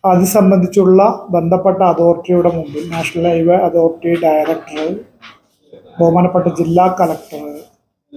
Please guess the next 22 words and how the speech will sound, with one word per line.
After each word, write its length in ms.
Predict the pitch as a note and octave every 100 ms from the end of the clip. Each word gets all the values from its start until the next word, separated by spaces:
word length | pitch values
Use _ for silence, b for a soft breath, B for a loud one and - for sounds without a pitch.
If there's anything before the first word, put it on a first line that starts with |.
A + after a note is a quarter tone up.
| - - - - - F3
നമ്മുടെ 340 | E3 F3 F3 F3 F3+ - - _ E3+
ജനപ്രതിനിധികളായിട്ടുള്ള 1160 | E3 E3 F3+ F3+ F#3 F3+ F3+ E3+ E3+ F3 E3+ F3 F3 -
നിയോജകമണ്ഡലം 800 | F3 E3 E3 F3 E3+ F3 F3 E3+
എം 120 | D#3+ D#3
എൽ 120 | E3
എ 60 | E3+
ആബിദ് 360 | D#3+ E3 E3
ഹുസൈൻ 280 | F3 F3 E3
തങ്ങൾ, 300 | D#3+ D#3 D#3 E3
നമ്മുടെ 260 | D#3+ D#3 E3
എം 120 | D#3+ - -
പി, 180 | F3+ F3+ F#3+ _ _ _ _ _ _ _ F3
ഏഹ്, 120 | E3
അബ്ദുൾ 280 | D#3 F3+ -
സമദ് 360 | F3 F3 -
സബദാനി 500 | E3+ D#3+ E3+ E3+ E3 G3 - -
സാഹിബ് 460 | - D#3+ D#3 D#3+ D#3+
ഉൾപ്പെടെയുള്ള 580 | E3+ E3+ G#3+ G#3+ G#3+ G3+
ആളുകളുടെ 600 | F#3 F#3+ F#3+ G3+ G3 - - - _ _ _ _ -
ഇടയിൽ 380 | F3+ F3+ G3+ G3+
ഇത് 220 | F#3+ F#3 G3
നിരന്തരമായിട്ട് 1000 | F3+ F3+ F3 F3 F#3+ G3 F#3+ F#3+ F#3 F#3+